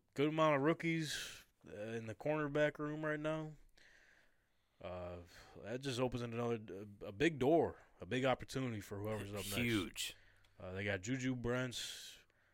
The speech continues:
Speaker 1: uh, Darius Rush,
Speaker 2: What?
Speaker 1: one other guy. I still think they gotta sign
Speaker 2: One
Speaker 1: a
Speaker 2: other
Speaker 1: veteran
Speaker 2: guy.
Speaker 1: guy. There's a few names on the, on the market. I mean, Marcus Peters is still out there.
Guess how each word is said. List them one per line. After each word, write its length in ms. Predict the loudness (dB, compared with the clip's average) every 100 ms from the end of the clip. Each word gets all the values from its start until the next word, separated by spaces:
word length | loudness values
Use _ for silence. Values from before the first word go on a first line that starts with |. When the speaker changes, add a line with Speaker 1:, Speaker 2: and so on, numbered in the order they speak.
| _ _ _ -10
Speaker 1:
uh, 140 | -10 -6
Darius 540 | -4 -2 -2 -4 -6
Rush, 460 | -4 -2 -2 -4 -8 -12 -18 _ -20 -16
Speaker 2:
What? 180 | -12 -12 -12 -8
Speaker 1:
one 200 | -6 -4
other 180 | -4 -2
guy. 380 | 0 2 0 -2 -8 -20 -4 -2
I 60 |
still 200 | 2 2
think 180 | 2 -2
they 120 | -2
gotta 140 | -2 -2
sign 240 | -2 -2
Speaker 2:
One 80 | 0
Speaker 1:
a 20 |
Speaker 2:
other 100 | 2
Speaker 1:
veteran 200 | 2 2 2
Speaker 2:
guy. 20 |
Speaker 1:
guy. 140 | 2 2
There's 180 | 0
a 40 | 2
few 180 | 0 4
names 320 | 6 6 6
on 140 | 4
the, 120 | 0 -2
on 120 | -4 -2
the 60 |
market. 380 | 0 0 0 -2
I 40 |
mean, 340 | -2 -4 -6 -10 -18 -20 -20 -4 6
Marcus 300 | 6 6 4
Peters 420 | 6 8 6 2
is 80 | -4
still 260 | 0 4
out 200 | 4 4
there. 240 | 0 0